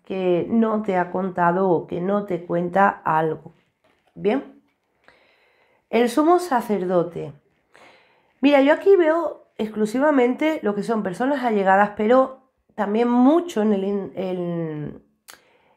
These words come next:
en torno a lo, a las amistades. Pero también hay familiares, ¿bien? Porque aquí tenemos el nueve de pentáculos,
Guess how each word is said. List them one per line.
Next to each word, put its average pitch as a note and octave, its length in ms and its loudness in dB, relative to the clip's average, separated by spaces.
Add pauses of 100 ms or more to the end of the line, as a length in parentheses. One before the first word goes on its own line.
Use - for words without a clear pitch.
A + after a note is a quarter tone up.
en G#3 300 0
torno C4+ 540 2
a G#3 140 2
lo, F#3+ 1600 2
a F#3 80 -6
las F3 180 -6
amistades. F3+ 960 -2 (1040)
Pero G3 220 2
también G3+ 640 0
hay A#3+ 420 -2
familiares, D#3+ 1000 -8
¿bien? A#3+ 280 -2
Porque - 220 -8
aquí F3 180 -8
tenemos A#3+ 600 -4 (720)
el F3+ 140 -6
nueve A3+ 420 2
de F3 260 -2
pentáculos, E3+ 960 0